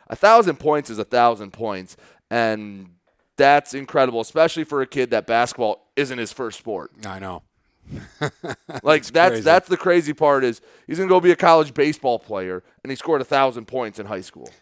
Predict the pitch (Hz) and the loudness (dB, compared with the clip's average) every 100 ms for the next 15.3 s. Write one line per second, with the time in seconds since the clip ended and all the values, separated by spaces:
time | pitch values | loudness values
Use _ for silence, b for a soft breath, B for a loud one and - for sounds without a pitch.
0 | - 120 143 165 - 143 127 135 135 123 | -16 -6 -2 0 0 -2 0 0 0 -2
1 | 113 110 - _ 175 170 139 - - 123 | -4 -6 -12 _ 4 4 2 -4 -4 0
2 | 123 123 117 - 120 131 123 113 110 101 | 0 0 -10 -6 -6 -4 -6 -6 -10 -2
3 | 120 113 - 143 123 95 92 85 _ _ | -2 -2 -4 -4 -4 -6 -8 -10 _ _
4 | _ _ _ - 147 131 - 127 123 107 | _ _ _ -6 -4 -2 -4 -4 -4 -4
5 | 123 123 87 - 82 - _ _ _ _ | -2 -2 -2 -12 -18 -20 _ _ _ _
6 | _ _ _ _ _ _ _ _ _ _ | _ _ _ _ _ _ _ _ _ _
7 | _ _ - 127 - _ 190 185 156 214 | _ _ -10 -10 -10 _ 6 6 6 2
8 | 190 202 160 147 117 156 101 123 101 - | 2 0 -2 -8 -8 -8 -6 -4 -4 -4
9 | 123 123 95 98 90 123 156 160 165 131 | -2 -2 -2 -8 -10 -2 0 4 2 2
10 | 104 135 92 104 87 - 90 90 101 92 | -8 -10 -10 -8 -10 -14 -16 -12 -10 -10
11 | 90 95 90 82 78 _ _ b b b | -10 -12 -12 -14 -14 _ _ b b b
12 | 107 151 156 180 160 147 131 123 104 - | -8 -2 2 2 4 4 4 2 -4 -2
13 | 123 170 147 131 131 120 127 120 139 143 | 4 6 8 6 4 2 2 -2 -4 -6
14 | 160 127 120 127 165 123 104 98 90 87 | 0 2 2 -2 -6 -6 -4 -6 -6 -8
15 | - 107 | -10 -12